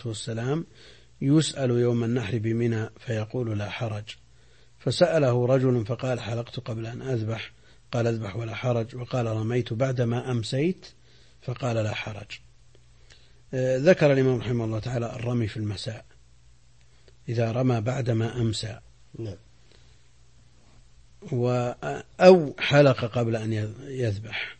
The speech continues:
Speaker 1: والترجمة مركبة من شقين، عقب هذين الشقين، نعم،
Speaker 2: نعم،
Speaker 1: بحالين: ناسيا أو جاهلا.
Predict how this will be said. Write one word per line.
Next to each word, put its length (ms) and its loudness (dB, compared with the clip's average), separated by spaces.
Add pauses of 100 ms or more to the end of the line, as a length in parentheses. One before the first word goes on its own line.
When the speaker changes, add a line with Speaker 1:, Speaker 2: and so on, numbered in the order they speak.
(460)
Speaker 1:
والترجمة 720 2
مركبة 440 0
من 140 2
شقين، 680 0 (1400)
عقب 720 2
هذين 580 4
الشقين، 800 0 (1080)
نعم، 320 0 (320)
Speaker 2:
نعم، 160 -12 (380)
Speaker 1:
بحالين: 800 0 (960)
ناسيا 680 6
أو 180 6
جاهلا. 540 0